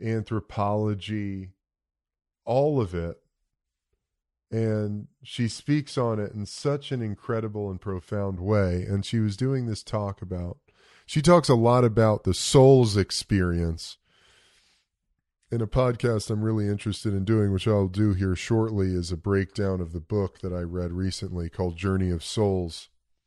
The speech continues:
uh, by Doctor Michael Newton. Really fascinating book. This guy was a hypnosis, uh,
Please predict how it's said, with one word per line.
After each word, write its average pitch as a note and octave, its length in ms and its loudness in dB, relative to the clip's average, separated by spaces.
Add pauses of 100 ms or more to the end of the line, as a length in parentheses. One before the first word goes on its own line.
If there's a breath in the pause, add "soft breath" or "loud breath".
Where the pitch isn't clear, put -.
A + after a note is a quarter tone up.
(360)
uh, F#2 380 -10
by G2+ 200 -10
Doctor G2+ 560 -10
Michael G2 480 -8
Newton. F#2+ 680 -8 (760)
Really C3 320 2
fascinating G#2 760 -4
book. F2 300 -4
This F#2+ 180 -4
guy G2+ 160 0
was F#2 160 0
a F2+ 40 -2
hypnosis, G2 1080 -2
uh, F#2 460 -4